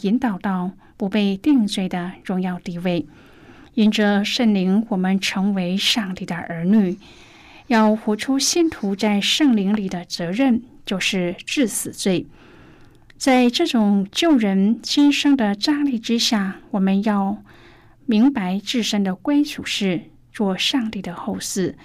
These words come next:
不再是罪恶的奴仆。朋友，上帝要我们跟随基督，与他一同受苦，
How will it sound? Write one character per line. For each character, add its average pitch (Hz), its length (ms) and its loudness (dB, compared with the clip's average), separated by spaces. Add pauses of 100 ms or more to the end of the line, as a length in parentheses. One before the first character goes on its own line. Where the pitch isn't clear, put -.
(280)
不 196 100 -4
再 190 220 0
是 175 340 -2
罪 240 340 0
恶 190 160 -6
的 170 140 -10
奴 170 260 -6
仆。 - 280 -4 (720)
朋 202 180 2
友， 196 160 2
上 285 340 2
帝 240 340 2
要 302 100 0
我 262 100 2
们 196 240 2
跟 294 300 0
随 185 240 -4
基 202 180 -6
督， 196 400 0 (100)
与 196 120 0
他 196 260 -2
一 190 80 0
同 180 240 -2
受 247 300 0
苦， 180 340 -6